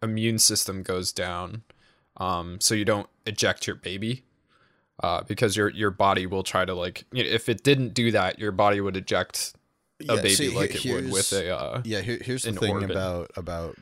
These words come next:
Speaker 2: babies is that they're literally, um, uh, parasites inside
Speaker 1: Yeah.
Speaker 2: your body.
Speaker 1: <laughs>
Speaker 2: I, I mean, it's true. Like, if you look up how a parasite works and you look up how a baby grows inside a body, they're the exact same thing, essentially.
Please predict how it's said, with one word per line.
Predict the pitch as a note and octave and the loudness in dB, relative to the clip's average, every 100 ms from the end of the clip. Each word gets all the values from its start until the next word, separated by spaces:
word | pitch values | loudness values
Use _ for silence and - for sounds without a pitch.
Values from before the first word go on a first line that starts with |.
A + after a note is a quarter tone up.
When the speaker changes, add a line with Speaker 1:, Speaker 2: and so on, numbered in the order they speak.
| F2+ | -12
Speaker 2:
babies | F2+ F2 F2+ D#2+ C#2+ - | -8 -6 -6 -6 -8 -8
is | F#2+ | -8
that | F#2+ F2+ | -8 -6
they're | G2+ G#2 | -4 -4
literally, | F#2+ F2+ F2+ G#2 G#2 A2 G#2 G#2+ G#2+ A2+ - | -4 -6 -4 -4 -2 -2 -2 -6 -6 -8 -8
um, | - F2+ D#2+ D2 C#2+ - _ _ - F#2 D2 - | -4 -4 -4 -8 -12 -16 _ _ -18 -14 -12 -10
uh, | - F#2 E2 C#2+ C2 G#1+ - | -6 -4 -4 -6 -10 -6 -2
parasites | - F#2 - D3+ F3+ - - - _ _ _ _ _ | -2 -2 -2 -2 -2 -4 -6 -12 _ _ _ _ _
inside | G#2 G#2 A#2 A#2 | -6 -2 0 0
Speaker 1:
Yeah. | F#2+ | 0
Speaker 2:
your | F2 | -2
body. | E2 E2+ F#3+ D3 - | -2 4 4 4 -4
Speaker 1:
<laughs> | - - - | -12 -6 2
Speaker 2:
I, | D3 | 6
I | C#3+ | 6
mean, | D#3+ D3 | 6 4
it's | C3+ - | 2 2
true. | D#3 G2+ | 2 0
Like, | G2+ G#2+ G#2+ | 0 -2 0
if | G#2 | 0
you | C#3 | 0
look | B2+ D3 C#3+ | 2 0 0
up | D#3+ | -2
how | D#3 C#3 | -2 0
a | |
parasite | B2+ A#2 A2 F#2 | 0 0 -2 -4
works | E2 D#2+ - | -6 -8 -8
and | F2 | -6
you | |
look | E2+ G#2 | -4 -4
up | - | -2
how | G#2+ | 0
a | G#2+ | 0
baby | G2+ G2 G2+ | 0 -2 -2
grows | F#2 G2 - | -2 -2 -2
inside | F#2 G2+ E2+ | -4 -2 -2
a | |
body, | E2 F2+ D2 - | -2 -2 -4 -6
they're | F#2 | -6
the | E2+ F2+ | -6 -6
exact | D#2+ F2 - | -6 -6 -6
same | F2+ D#2 | -8 -8
thing, | E2+ C#2 | -10 -10
essentially. | - C#2 C#2+ - G1+ A#2+ | -12 -12 -12 -14 -14 -16